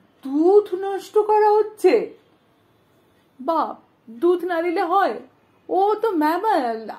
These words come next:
আমাদের স্বজাতি।" "দূর, দূর, দূর, আমাদের স্বজাতি কখনো নয় চামচিকে। তোর স্বজাতি অবশ্য হতেই পারে, যে এমন তোমার রুচি বুদ্ধি।"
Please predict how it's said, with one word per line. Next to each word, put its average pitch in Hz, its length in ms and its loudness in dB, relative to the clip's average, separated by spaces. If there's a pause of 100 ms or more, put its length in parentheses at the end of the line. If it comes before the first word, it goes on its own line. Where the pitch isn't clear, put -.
আমাদের 370 340 -4 (280)
স্বজাতি।" 330 680 0 (1160)
"দূর, 320 240 -4
দূর, 294 220 -4
দূর, 285 280 -6 (440)
আমাদের 180 280 -14
স্বজাতি 180 480 -12 (100)
কখনো 233 600 -6
নয় 160 260 -6
চামচিকে। - 640 -10 (760)
তোর 370 280 2
স্বজাতি 175 500 -4
অবশ্য 160 300 -6
হতেই 170 360 -8
পারে, 165 260 -8 (460)
যে 190 120 -10
এমন 151 300 -10
তোমার 185 300 -8
রুচি 165 360 -12
বুদ্ধি।" 214 500 -2